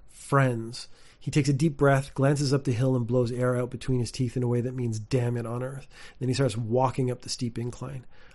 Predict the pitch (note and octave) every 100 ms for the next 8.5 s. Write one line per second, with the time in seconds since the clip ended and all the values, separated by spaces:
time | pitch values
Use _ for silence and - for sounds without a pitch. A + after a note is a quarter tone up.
0 | - A#2+ - D#3 D3 C3 C3 C3+ A#2 B2+
1 | C3 C3 D3 D#3 C#3 C3+ C3+ B2+ A#2+ A#2+
2 | A#2+ - - - - - B2+ - D#3 C#3
3 | C3+ B2 A#2+ A2 C3+ B2+ B2 B2 A#2+ A#2+
4 | A#2 A#2+ A2+ A2+ A#2+ C#3 - - - B2+
5 | A#2+ C#3+ - D#3+ D3+ D#3+ E3 - D#3+ D#3+
6 | D#3 C3 C3+ - C3+ C3+ C#3 C#3+ B2+ B2
7 | C3 C3 D3 C#3+ C#3 C#3+ B2+ B2 B2 A#2+
8 | - C3+ C3 -